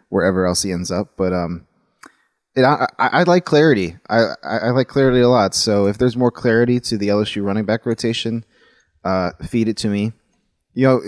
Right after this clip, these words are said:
it, it's interesting you, you bring up Trey Bradford, and this kinda circles back to something we talked about last week,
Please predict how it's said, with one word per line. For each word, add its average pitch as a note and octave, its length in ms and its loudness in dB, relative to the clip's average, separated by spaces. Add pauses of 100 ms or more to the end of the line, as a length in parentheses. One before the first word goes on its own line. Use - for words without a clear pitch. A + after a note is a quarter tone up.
(120)
it, C#3+ 200 0
it's D#3 140 2
interesting F3 380 4
you, A#2 120 2
you A#2 140 0
bring B2 180 4
up G#2 120 -2
Trey A2 160 2
Bradford, G2 600 0
and F#2+ 160 0
this F#2+ 140 0
kinda A2+ 220 2
circles G#2 360 0
back F#2+ 320 0
to G2 200 -2
something F#2+ 320 -4
we F#2+ 80 -4
talked F#2 240 -6
about D2 180 -6
last C3+ 320 0
week, F#2 280 -6